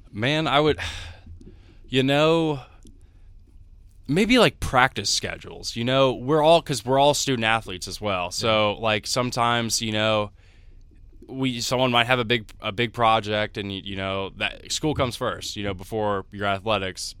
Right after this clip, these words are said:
Speaker 1: But, uh, we, we've, we've kinda got a, we've got a good schedule going now, and, uh, I think it's gonna carry over to the next semester.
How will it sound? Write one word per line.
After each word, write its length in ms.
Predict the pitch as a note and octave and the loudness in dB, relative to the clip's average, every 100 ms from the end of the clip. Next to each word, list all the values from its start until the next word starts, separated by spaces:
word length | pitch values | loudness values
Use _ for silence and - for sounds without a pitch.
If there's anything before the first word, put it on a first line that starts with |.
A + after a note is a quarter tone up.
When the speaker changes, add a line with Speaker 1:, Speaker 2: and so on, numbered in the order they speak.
| - | -6
Speaker 1:
But, 180 | G#2+ G2+ | -4 -2
uh, 240 | G2+ F#2+ - - - - - - - | -2 -4 -8 -20 -20 -20 -20 -20 -12
we, 180 | D3+ D#3 | -4 0
we've, 300 | D#3 D3+ - | 2 0 0
we've 220 | C#3+ C#3+ | -2 0
kinda 280 | D3+ D3+ D3 | 2 4 4
got 300 | B2 B2 A#2 | 6 6 6
a, 320 | G#2+ G2+ G2 G2 | 4 4 0 -6
we've 140 | A2+ | -8
got 180 | A2+ C#3+ | 0 2
a 40 | C3+ | 2
good 200 | B2+ A#2 | 0 0
schedule 320 | - A#2 A2 | 2 2 2
going 280 | A2 A2 G#2+ | 2 2 2
now, 420 | G2+ G2 G#2 G2+ | 2 2 2 0
and, 300 | G2 G2+ F#2+ - - - | -4 -8 -8 -14 -20 -18
uh, 280 | - F#2+ F#2+ | -8 -4 -2
I 100 | F#2 | -2
think 260 | G2+ A#2 A2 | -2 -2 -4
it's 120 | A2 | -4
gonna 160 | A#2 G#2 | -4 -4
carry 320 | A2+ G2+ G2 | -2 -2 -2
over 160 | G2 G2 | -2 -4
to 40 | |
the 80 | G2+ | -6
next 240 | F#2+ F#2 | -6 -8
semester. 600 | - F#2+ F#2 - F#2+ F#2 | -8 -10 -8 -8 -8 -10